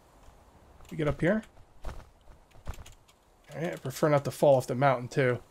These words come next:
That would be great. All right, this looks like a pretty interesting spot to cartography. For cartography. Two hundred current altitude! Is that as high as you can get?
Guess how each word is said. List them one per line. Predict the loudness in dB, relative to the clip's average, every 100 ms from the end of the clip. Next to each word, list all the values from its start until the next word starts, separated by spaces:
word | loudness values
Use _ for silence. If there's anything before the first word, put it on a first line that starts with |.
| _ _ 2
That |
would | 2
be | 2
great. | 0 2 2 0 -8 -20 -20 -18 -12 -12 -12 -20 -20 -20 -16 -12 -12 -14 -20 _ _ -14 -12 -12 -16 _ _ _ -12 -12 -20 _ _ _ _ _ _ _ _ _ _ _ _ -20 -20 _ _ _ -20 -20 -20 -20 -4
All | 4
right, | 4 4 -2
this | -8 -4
looks | -2
like | -2 -2
a |
pretty | 0 0 0 -4
interesting | -2 -2 0 -2
spot | 0 4 4 4
to |
cartography. | 0 0 2 2 2 2 2 0 _ -20 -20 _
For | 0 4 4
cartography. | 4 2 4 2 2 0 -2 -4 -6 -20 -20 _
Two | 4 10 12
hundred | 12 12 12 12 10
current | 12 12 12
altitude! | 12 12 12 8 6 4 -2 -4
Is | 8
that | 8
as | 10
high | 10
as | 12
you | 10
can | 10
get? | 12 10